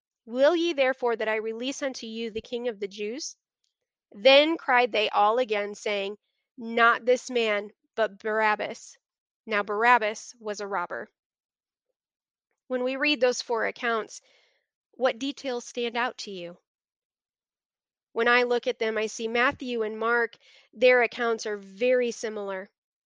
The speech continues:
He was delivered to the court because of the Pharisees' envy. Pilate knew these things. I see Pilate's wife telling him to have nothing to do with this man. She has had dreams, and she is seeing that as a warning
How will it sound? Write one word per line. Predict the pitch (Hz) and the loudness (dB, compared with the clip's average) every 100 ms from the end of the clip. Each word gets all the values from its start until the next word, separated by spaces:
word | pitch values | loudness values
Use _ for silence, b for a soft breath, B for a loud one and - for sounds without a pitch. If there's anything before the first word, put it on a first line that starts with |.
| _ _ | _ _
He | _ 254 | _ -4
was | 240 226 | 0 0
delivered | 208 240 262 254 262 220 | 0 0 2 4 2 -2
to | 254 | -8
the | 233 | -8
court | - 254 240 220 | -2 0 0 -2
because | 233 240 226 | -12 -12 -12
of | 214 | -10
the | 220 | -8
Pharisees' | 254 269 294 - 247 202 | -4 -4 -4 -6 -10 -6
envy. | 226 277 226 190 | -6 -4 -4 -6
Pilate | - - 330 320 240 | -6 -2 0 2 0
knew | 233 240 269 254 | -2 -6 -6 -4
these | 214 214 - | -6 -8 -10
things. | 170 - - - - _ _ _ _ _ _ _ _ _ _ | -10 -10 -14 -18 -20 _ _ _ _ _ _ _ _ _ _
I | 214 | -6
see | 214 262 254 | -6 -6 -8
Pilate's | - 240 254 220 - 202 | 0 2 2 0 -4 -2
wife | 202 226 208 - | 2 2 -2 -6
telling | 226 220 226 | -4 -2 -4
him | 208 214 208 214 B B - | -6 -8 -8 -10 B B -12
to | 233 | -4
have | 214 190 208 | -2 -2 -6
nothing | 226 254 277 302 294 | 0 2 2 -2 -6
to | 294 | -8
do | 226 254 | -8 -4
with | 220 - | -4 -6
this | 202 - | -10 -8
man. | 196 190 196 _ _ _ _ _ _ | -8 -8 -10 _ _ _ _ _ _
She | - 269 | -6 -2
has | 247 | -2
had | 233 208 202 | -2 -6 -4
dreams, | 233 240 269 294 - - _ - | -2 -2 -2 -8 -14 -20 _ -8
and | 220 208 208 | -6 -6 -10
she | - 269 233 | -8 -2 -2
is | 220 | -4
seeing | - 277 285 254 226 | -8 -4 -2 -2 -4
that | 202 - | -6 -8
as | 202 | -10
a | 202 | -10
warning | 202 196 226 226 202 196 | -10 -4 -2 -2 -4 -8